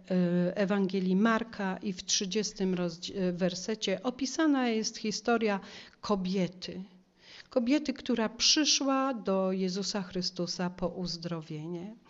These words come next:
Ta kobieta od dwunastu lat cierpiała na krwotok. Ktoś może powiedzieć: „No, choroba fizyczna”. Czy tylko? Mm,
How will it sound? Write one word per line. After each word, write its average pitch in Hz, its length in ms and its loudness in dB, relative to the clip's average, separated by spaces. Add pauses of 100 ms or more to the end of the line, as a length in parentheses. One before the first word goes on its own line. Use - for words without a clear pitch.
(480)
Ta 262 100 2
kobieta 240 540 2
od 196 160 -2
dwunastu 208 760 0
lat 180 480 0
cierpiała 180 480 -2
na 165 160 -2
krwotok. - 800 -12 (840)
Ktoś - 260 2
może 262 260 4
powiedzieć: 214 680 -2
„No, 202 140 0
choroba 185 400 0
fizyczna”. 196 840 -4 (640)
Czy 277 140 6
tylko? 240 760 2 (1800)
Mm, 214 480 2